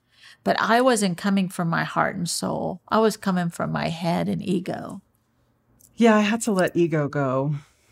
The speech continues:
Speaker 2: <laughs> a long time ago, too. You know,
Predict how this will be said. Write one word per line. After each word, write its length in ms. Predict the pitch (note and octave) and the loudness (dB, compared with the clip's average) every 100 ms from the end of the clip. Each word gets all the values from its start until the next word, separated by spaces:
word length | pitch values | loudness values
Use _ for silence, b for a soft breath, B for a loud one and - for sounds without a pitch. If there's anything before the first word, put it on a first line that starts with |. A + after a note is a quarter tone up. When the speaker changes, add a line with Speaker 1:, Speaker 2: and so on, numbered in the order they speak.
| - | -2
Speaker 2:
<laughs> 440 | G3+ - - - | -2 -2 -20 -4
a 100 | - | -2
long 320 | - G#3+ F4+ | 0 6 6
time 320 | E4 D#4+ F4+ F4 | 6 6 8 8
ago, 340 | D#4+ D#4+ C#4 | 8 6 6
too. 580 | C#4+ - C4+ G3 D3+ D#3+ B B B F#3 D#3 | 2 0 2 4 0 -2 B B B -20 -8
You 120 | F#3 E3+ | 0 2
know, 460 | D#3 D#3 F3 E3 | 2 2 0 -2